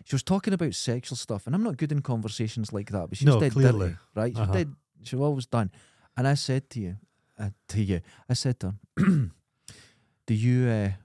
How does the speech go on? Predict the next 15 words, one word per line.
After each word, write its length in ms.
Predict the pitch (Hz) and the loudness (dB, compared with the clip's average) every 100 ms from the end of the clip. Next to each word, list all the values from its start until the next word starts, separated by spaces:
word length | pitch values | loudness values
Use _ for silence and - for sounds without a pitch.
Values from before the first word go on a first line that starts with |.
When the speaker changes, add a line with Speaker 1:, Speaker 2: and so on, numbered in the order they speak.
| _ | _
Speaker 1:
moan 240 | - 110 113 | -2 0 0
in 140 | 110 | -2
bed?" 260 | 117 139 - | -2 -2 -2
And 140 | 101 | -4
she 80 | 107 | -2
went, 160 | 98 - | -4 -4
"I 40 | |
certainly 360 | - 113 80 95 | -4 -2 -2 -2
do." 180 | 104 101 | 0 0
And 120 | 95 | 0
I 40 | |
went, 220 | 92 - | -2 -4
"Complain, 460 | - 95 110 110 123 | -6 -4 -2 0 0
complain, 480 | 123 120 107 110 120 | -2 -4 -2 -2 -2
complain." 540 | - 123 92 95 104 | -4 -6 -4 -4 -6